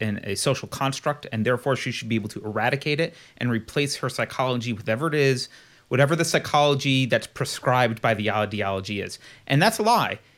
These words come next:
You cannot erase your psychology. It is partly biological. Not completely, but partly. And, uh, you know,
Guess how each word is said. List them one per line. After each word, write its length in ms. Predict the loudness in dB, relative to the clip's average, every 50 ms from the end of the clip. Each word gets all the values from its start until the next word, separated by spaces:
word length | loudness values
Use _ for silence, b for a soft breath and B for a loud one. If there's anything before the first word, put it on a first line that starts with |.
| b b
You 120 | -2 0
cannot 360 | 2 2 4 4 4 4 2 4
erase 280 | 4 4 2 2 0
your 80 | -4 -4
psychology. 600 | -2 -2 -2 2 2 2 2 2 2 0 -4 -2 2
It 100 | 2 4
is 260 | 4 6 6 4 4 2
partly 340 | 0 0 0 0 0 -2 -2
biological. 640 | 0 0 0 0 0 -2 -4 -6 -8 -10 -10 -12 b b b _
Not 220 | -2 -2 -2 -2 -4
completely, 520 | -4 0 0 0 2 4 2 2 2 b b b b b _ _
but 160 | 2 2 4 2
partly. 440 | 0 0 0 2 0 -2 -2 -4 b b b b b b _ 2
And, 420 | 4 6 6 6 4 2 0 -2 -4 -8 _
uh, 420 | -2 0 2 2 2 2 2 0 -2 -4 _ _ _ _ _ _ _ _ _ _ _ _ _ _ _ _ _ -8 0
you 100 | 2 4
know, 160 | 4 4 2